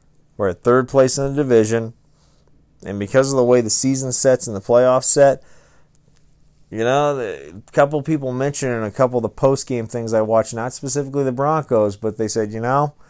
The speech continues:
you have to see a team, even at eight and eight, making the playoffs on both sides in the N F C and A F C this year.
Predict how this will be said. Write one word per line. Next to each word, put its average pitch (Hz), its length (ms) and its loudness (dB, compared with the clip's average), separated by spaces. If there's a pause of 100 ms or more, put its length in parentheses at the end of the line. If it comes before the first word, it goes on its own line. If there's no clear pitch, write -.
(760)
you 110 180 -4
have 113 340 -2
to 120 100 -10
see 123 240 -2
a 113 60 0
team, 120 600 -6
even 104 280 -6
at 98 160 -4
eight 117 180 0
and 95 80 -12
eight, 117 220 -2
making 104 300 -6
the 95 60 -8
playoffs 113 680 2 (560)
on 92 240 -6
both 117 260 4
sides 95 380 0
in 92 80 -8
the 95 80 -6
N 107 80 -4
F 110 80 -6
C 117 200 0
and 110 80 0
A 123 140 2
F 120 100 0
C 101 200 0
this 90 200 -6
year. 85 260 -8